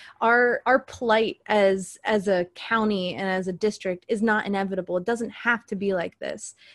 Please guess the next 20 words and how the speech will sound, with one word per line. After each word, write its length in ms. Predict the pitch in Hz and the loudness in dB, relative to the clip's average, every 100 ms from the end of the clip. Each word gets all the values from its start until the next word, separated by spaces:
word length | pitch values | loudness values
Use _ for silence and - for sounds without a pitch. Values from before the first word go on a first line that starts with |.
| _ | _
We 180 | 220 240 | 2 4
are 80 | 208 | 4
set 300 | - - 269 | 2 2 2
up 120 | 269 | 2
in 100 | 220 | 0
a 40 | 202 | -4
system 480 | - 262 - 208 | -4 -6 -2 -2
that 140 | 202 196 | 0 -2
is 120 | 185 | 0
not 260 | 214 208 196 | -2 -2 -2
working 380 | 202 220 220 185 | 0 0 -2 -6
for 340 | - 196 - | -4 -4 0
us, 240 | 196 202 - | 0 0 -4
and 180 | 202 196 | -2 0
we 140 | 247 | 0
can 240 | 262 294 269 | 0 0 0
create 420 | - 254 269 254 | 0 0 0 0
a 80 | 214 | 2
new 220 | 208 208 | 2 2
system. 600 | - 247 240 - - | 0 -6 -6 -12 -16